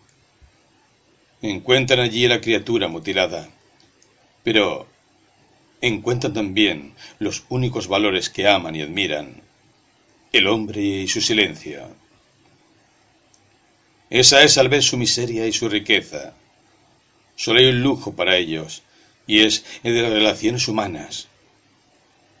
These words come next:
¿Cómo no se ha de comprender que en este universo vulnerable todo lo que es humano y no es más que eso adquiere un sentido más ardiente?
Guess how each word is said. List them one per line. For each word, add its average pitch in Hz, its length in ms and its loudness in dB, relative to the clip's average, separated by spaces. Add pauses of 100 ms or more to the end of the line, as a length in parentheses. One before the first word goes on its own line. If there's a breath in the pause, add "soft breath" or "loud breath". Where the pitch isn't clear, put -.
(360)
¿Cómo 135 240 -4
no 131 100 0
se 127 100 0
ha 120 40 0
de 110 80 0
comprender 87 720 -4 (300)
que 82 80 -8
en 101 60 0
este 117 220 0
universo 107 420 2
vulnerable 90 640 0 (540 soft breath)
todo 127 220 -6
lo 107 120 -2
que 110 80 -4
es 104 120 0
humano 92 460 0 (280)
y 107 120 -4
no 104 160 0
es 98 160 0
más 98 320 0
que 90 340 -6
eso 90 340 -4 (800)
adquiere 113 420 -2
un 127 60 -2
sentido 101 500 -4
más 87 200 -4
ardiente? 78 640 -8